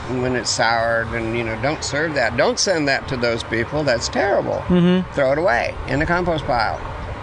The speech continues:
Speaker 2: Right.
Speaker 1: Don't throw it away.
Speaker 2: Yeah, I don't throw anything away. Throw it in the
Speaker 1: I don't
Speaker 2: compost.
Speaker 1: throw anything away.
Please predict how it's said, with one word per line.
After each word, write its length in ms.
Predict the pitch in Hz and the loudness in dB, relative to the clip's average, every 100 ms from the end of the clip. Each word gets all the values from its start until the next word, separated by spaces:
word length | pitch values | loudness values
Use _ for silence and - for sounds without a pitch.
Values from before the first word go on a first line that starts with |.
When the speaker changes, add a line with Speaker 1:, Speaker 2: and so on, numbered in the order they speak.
| - - - - | -10 -8 -6 0
Speaker 2:
Right. 300 | 185 214 175 - - - - | 4 4 2 -4 -10 -8 -2
Speaker 1:
Don't 160 | 127 131 | 0 2
throw 140 | 117 | 0
it 60 | 104 | 2
away. 260 | 107 92 - - - - - - | 2 0 -2 -6 -6 -8 -8 -2
Speaker 2:
Yeah, 160 | 196 196 | 4 6
I 60 | 170 | 6
don't 240 | 196 196 | 4 4
throw 120 | - | 4
anything 220 | 196 160 139 | 4 4 2
away. 220 | 127 127 | 2 2
Throw 160 | 185 | 4
it 40 | 160 | 2
in 60 | |
the 80 | 143 | 4
Speaker 1:
I 60 | 156 | 2
don't 80 | 135 | 4
Speaker 2:
compost. 260 | 135 160 | 2 2
Speaker 1:
throw 120 | 160 | 0
anything 300 | 147 139 123 | 0 0 -2
away. 200 | 113 110 | -2 -2